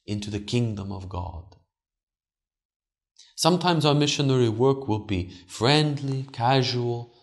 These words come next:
even, I suppose, depending on the circumstances, a bit playful. Other times it will be formal, even stark, difficult. Not all patients are treated with the same medicine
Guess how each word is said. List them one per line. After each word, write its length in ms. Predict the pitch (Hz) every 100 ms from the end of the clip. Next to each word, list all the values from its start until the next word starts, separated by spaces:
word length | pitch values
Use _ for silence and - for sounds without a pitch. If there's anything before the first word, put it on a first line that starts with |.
| _ _ _ -
even, 420 | 120 131 135 127
I 100 | 117
suppose, 480 | - 117 123 123 120
depending 500 | 107 120 120 113 107
on 120 | 104
the 80 | 101
circumstances, 920 | 123 127 107 101 - 104 104 - 101 - - -
a 60 | 110
bit 260 | 117 123
playful. 840 | - 170 151 98 - - 78 80 - _ _ _ _ - -
Other 180 | 156 196
times 300 | 202 202 180
it 100 | 170
will 100 | 180
be 120 | 190
formal, 960 | 202 - 196 131 98 85 78 - - _ _
even 260 | - 127 147
stark, 680 | 156 - - 123 82 82 - - -
difficult. 800 | 143 160 101 78 82 85 - - - _ _ _ _ _ _ _ _ _ _
Not 280 | 127 160 180
all 180 | 175 170
patients 800 | 170 156 - 143 139 - - - _ _ -
are 100 | 113
treated 420 | - 123 123 117
with 160 | 110
the 80 | 107
same 400 | 104 104 98 104
medicine 600 | 98 90 82 80 - -